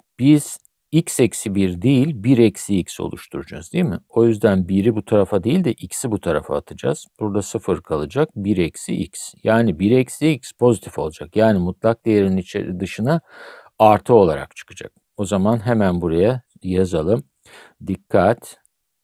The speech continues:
Bir eksi x oluşturuyoruz. X eksi bir değil. O zaman ben şimdi bunu tekrar yazarsam limit x bire soldan giderken bir eksi x olarak çıkartıyorum bunu direkt.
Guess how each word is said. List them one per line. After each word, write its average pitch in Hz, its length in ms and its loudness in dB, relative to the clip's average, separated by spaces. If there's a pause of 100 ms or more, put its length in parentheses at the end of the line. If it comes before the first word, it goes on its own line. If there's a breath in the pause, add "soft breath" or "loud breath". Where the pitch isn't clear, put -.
(380)
Bir 120 160 4
eksi 107 340 4
x 87 200 -6
oluşturuyoruz. 85 720 -4
X - 200 -8
eksi 131 320 -6
bir 147 220 -4
değil. 165 300 -2 (1200)
O 185 100 6
zaman 135 420 4 (320 loud breath)
ben 127 240 2
şimdi 110 360 -4
bunu 104 160 0
tekrar 95 400 0
yazarsam 85 680 0 (280)
limit 101 320 0
x - 200 -6
bire 92 240 -2
soldan 104 520 2
giderken 95 720 -2 (1800)
bir 107 160 4
eksi 101 320 2
x - 160 -8
olarak 78 340 -2
çıkartıyorum 76 640 -8
bunu 78 220 -12
direkt. 98 380 -2